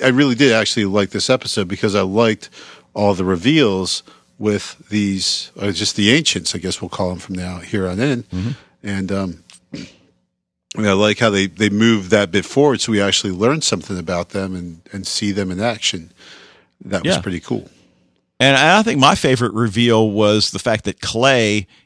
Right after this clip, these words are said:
Speaker 2: is a Heraclid, human, yet with supercharged genes. And, y-, you know, while he's not Fae, he's about as close as you're gonna get. So, you know, that was my favorite reveal. But,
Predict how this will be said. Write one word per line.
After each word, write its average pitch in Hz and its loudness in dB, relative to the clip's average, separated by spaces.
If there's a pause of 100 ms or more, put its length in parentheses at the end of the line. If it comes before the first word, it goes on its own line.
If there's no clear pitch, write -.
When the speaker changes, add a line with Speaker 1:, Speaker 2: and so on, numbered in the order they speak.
(140)
Speaker 2:
is 110 2
a 110 0
Heraclid, 101 0 (280)
human, 135 4 (200)
yet 110 2
with 107 -2
supercharged 117 2
genes. 120 2 (560)
And, 117 2 (120)
y-, 110 -8
you 120 -2
know, 117 2
while 110 4
he's 120 0
not 117 2 (240)
Fae, 143 2
he's 113 2
about 104 2
as 101 0
close 120 2
as 107 0
you're 117 0
gonna 98 2
get. 123 0 (720)
So, 85 -4 (420)
you - -12
know, 95 -2
that 120 2
was 107 0
my 104 4
favorite 87 -4
reveal. 82 -6 (220)
But, 87 -4